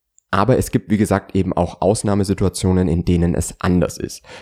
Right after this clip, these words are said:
Das muss man aber wissen und, äh, dann halt wieder einplanen im Endeffekt. Ja? Also, gibt auch andere Situationen, deswegen, ähm,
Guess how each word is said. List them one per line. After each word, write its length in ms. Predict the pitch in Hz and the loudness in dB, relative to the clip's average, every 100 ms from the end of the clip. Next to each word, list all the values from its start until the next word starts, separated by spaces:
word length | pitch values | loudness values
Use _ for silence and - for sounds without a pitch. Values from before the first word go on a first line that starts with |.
| - | -2
Das 180 | 92 104 | 0 2
muss 140 | 104 | 2
man 120 | 95 | 4
aber 200 | 90 87 | 4 2
wissen 320 | 107 143 131 | 2 0 -2
und, 480 | - 92 92 92 - | 0 2 2 0 0
äh, 400 | 90 87 85 90 - | 0 2 2 0 -2
dann 200 | 87 87 | 0 0
halt 120 | 80 | -2
wieder 200 | 78 - | -4 -4
einplanen 560 | - - - - - | -8 -10 -12 -10 -8
im 80 | - | -8
Endeffekt. 500 | - - - - - - _ | -6 -8 -10 -14 -18 -20 _
Ja? 140 | 107 - _ - - - - _ - | -8 -8 _ -20 -20 -20 -20 _ -6
Also, 300 | 82 - - _ | -4 -4 -8 _
gibt 180 | 147 - | -2 0
auch 140 | 104 | -2
andere 280 | 110 127 117 | 0 0 0
Situationen, 640 | 110 104 98 - 170 101 165 | 0 -2 -2 0 0 0 -2
deswegen, 500 | - 107 104 104 98 | 0 2 2 0 0
ähm, 540 | 95 92 92 92 - | 0 0 2 0 -4